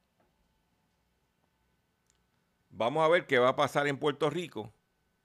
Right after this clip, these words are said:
con la reposesión de carros usados, con la reposesión de vehículos de motor. Estamos vigilantes, porque ya la información que tenemos es que ya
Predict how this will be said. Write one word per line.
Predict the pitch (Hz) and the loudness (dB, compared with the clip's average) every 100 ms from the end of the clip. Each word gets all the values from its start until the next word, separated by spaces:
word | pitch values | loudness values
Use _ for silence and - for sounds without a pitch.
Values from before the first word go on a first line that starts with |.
| _ _ _ _ _ _ _ _ _ _ _ _ _ | _ _ _ _ _ _ _ _ _ _ _ _ _
con | 120 117 | -2 -2
la | 104 | -2
reposesión | 107 92 95 101 - 151 165 | -4 -6 -10 -12 -8 -8 -6
de | 120 | -4
carros | 113 113 131 123 | -4 -4 -6 -8
usados, | - 90 78 73 _ _ _ _ _ _ _ _ _ _ _ _ _ _ _ _ _ _ _ _ _ _ _ _ _ _ _ | -8 -10 -10 -16 _ _ _ _ _ _ _ _ _ _ _ _ _ _ _ _ _ _ _ _ _ _ _ _ _ _ _
con | 113 | -4
la | 110 | -2
reposesión | 107 92 90 95 - 147 | -4 -8 -10 -12 -10 -8
de | 147 | -6
vehículos | 120 107 120 123 | -4 -6 -6 -8
de | 113 | -8
motor. | 104 92 85 78 _ _ _ _ _ _ | -8 -10 -14 -20 _ _ _ _ _ _
Estamos | 92 - 120 147 131 | -10 -4 -2 -4 -6
vigilantes, | 135 117 104 107 95 - - _ _ _ _ _ _ _ _ _ _ _ | -8 -6 -6 -6 -8 -16 -20 _ _ _ _ _ _ _ _ _ _ _
porque | - 95 101 95 | -14 -10 -8 -4
ya | 104 | -4
la | 120 | -4
información | 117 127 123 143 131 | -6 -6 -6 -8 -8
que | 127 | -6
tenemos | 120 127 135 131 131 | -6 -6 -6 -6 -8
es | |
que | - 107 | -6 -2
ya | 110 120 113 | 0 -2 -4